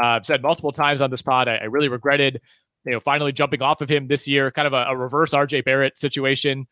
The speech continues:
Uh, but he has kind of come crashing back down over the last few weeks, last eight games, just fifteen point eight points per game, three point six assists, zero point five steals, thirty-seven percent from the field, and seventy-five percent at the line.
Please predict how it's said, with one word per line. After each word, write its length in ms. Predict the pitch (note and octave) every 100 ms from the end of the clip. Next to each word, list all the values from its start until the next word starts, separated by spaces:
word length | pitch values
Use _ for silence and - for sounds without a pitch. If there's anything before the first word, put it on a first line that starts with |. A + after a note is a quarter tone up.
| _ _ _ _
Uh, 180 | B2 A#2 G2+
but 340 | G3 - - _
he 140 | C3+
has 160 | E3 - -
kind 280 | D3 A3 C#4
of 100 | A#3+ -
come 180 | G3 A#3+
crashing 340 | G#3+ A3+ A3+
back 200 | G3+ G3+
down 380 | F#3+ F#3 E3+ A#2 - _ _ -
over 180 | D3 C#3+
the 100 | C#3
last 260 | C#3 C3+
few 160 | D3+ C#3+
weeks, 380 | C#3 C#3+ - -
last 320 | C3 D3+ -
eight 200 | D3 D#3+
games, 420 | C3 C#3 D3 D3 - _ _ _ _ -
just 240 | B2+ -
fifteen 440 | E3+ - F3+ E3+
point 220 | D#3 C#3+ C3
eight 160 | B2
points 240 | C#3 D#3+ -
per 100 | D3+
game, 300 | D3+ D3 C3
three 240 | C3+ D3+
point 260 | D#3 D3 B2+
six 220 | C3+ -
assists, 500 | - D#3 D#3+ - - _ _ _ -
zero 360 | A2+ C#3+ C#3+
point 320 | C3+ C#3+ C3+ -
five 340 | C3 A#2 A2
steals, 580 | - - D3+ D3 C#3+ - _ _
thirty-seven 540 | C3+ F3 E3+ D#3 C#3+
percent 280 | C3 B2 B2+
from 140 | A2+ A2
the 60 |
field, 400 | - C3 B2 A#2 - _ _ _
and 340 | A2+ A2+ A2+ -
seventy-five 720 | - C#3 C#3+ C#3 C3 B2 A#2
percent 360 | A2+ C3 A#2+ A#2+
at 160 | A2
the 80 | G2+
line. 440 | A2 C#3+ D3 C#3+